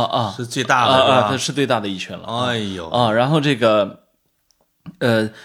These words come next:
Speaker 1: 你说的新疆啊，我，
Speaker 2: 嗯。
Speaker 1: 我说的山东荣成啊，
Speaker 2: 嗯。
Speaker 1: 那都是正儿八经的天鹅湖，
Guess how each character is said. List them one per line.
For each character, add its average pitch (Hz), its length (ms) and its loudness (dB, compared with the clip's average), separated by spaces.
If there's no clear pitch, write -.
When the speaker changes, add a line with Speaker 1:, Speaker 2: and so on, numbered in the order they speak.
Speaker 1:
你 123 120 0
说 175 160 0
的 147 100 2
新 139 240 0
疆 135 220 0
啊， 90 220 -4
我， 104 260 -6
Speaker 2:
嗯。 - 20 2
Speaker 1:
我 110 60 0
说 107 160 0
的 127 80 -2
山 131 160 -4
东 131 100 -2
荣 110 200 -4
成 - 160 -12
啊， - 60 -16
Speaker 2:
嗯。 123 160 -6
Speaker 1:
那 123 80 -2
都 147 100 0
是 143 80 -8
正 165 120 0
儿 135 60 4
八 131 240 -6
经 87 280 -10
的 92 100 -12
天 104 200 -12
鹅 87 120 -12
湖， - 240 -20